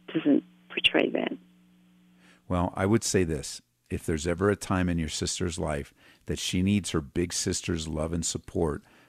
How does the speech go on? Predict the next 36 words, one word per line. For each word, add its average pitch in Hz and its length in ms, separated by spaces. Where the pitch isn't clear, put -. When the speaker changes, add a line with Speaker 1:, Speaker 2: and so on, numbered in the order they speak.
Speaker 2:
especially - 500
her 95 160
big 98 320
sister 82 680
that 85 120
is 90 140
a 85 60
daughter 92 500
of 92 120
the 82 100
King, 76 500
it's 82 280
now. 71 460
And 73 480
I, 76 300
I 87 80
think 107 320
of 101 240
marriage, 90 560
you 98 80
know, 80 140
outside 82 580
of 80 180
what 82 280
it's - 180
become, 85 680
uh, 82 220
in 87 200
terms 87 440
of 85 160
how 85 320
governments 85 500
redefine 80 680
it 82 260
and 82 160
they, 80 320